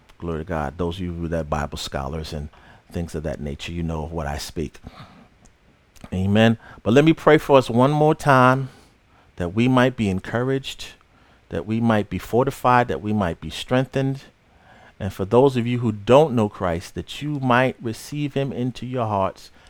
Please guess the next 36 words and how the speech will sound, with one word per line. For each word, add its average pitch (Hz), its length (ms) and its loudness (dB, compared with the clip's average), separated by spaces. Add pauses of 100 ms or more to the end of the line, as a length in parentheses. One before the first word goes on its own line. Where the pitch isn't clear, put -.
(220)
as 110 400 0 (280)
Lord 98 280 0
and 92 100 -4
Savior. 85 340 -6
But 107 140 -6
let 131 140 0
me 139 80 -2
pray 127 200 2
that 110 140 4
first - 320 -4
prayer. 87 240 -6 (920)
Father 143 260 8
God, 151 180 10
we 190 80 6
come 208 200 4
before 170 280 4
you 160 40 6
in 156 80 4
the 139 40 4
matchless 127 520 2
name 123 260 4
of 104 160 -2
Jesus. 139 600 -2 (880)
Many 120 260 6
of 110 100 2
us 95 140 -4
are 90 60 -4
hurting. 151 440 6 (960)
We're 90 200 -4
angry. 131 640 4 (600)
We're 104 120 2
confused. 135 920 -2 (720)
We're 95 100 -6
frustrated. 139 880 0 (1040)
We're 104 100 -2
fearful. 151 800 2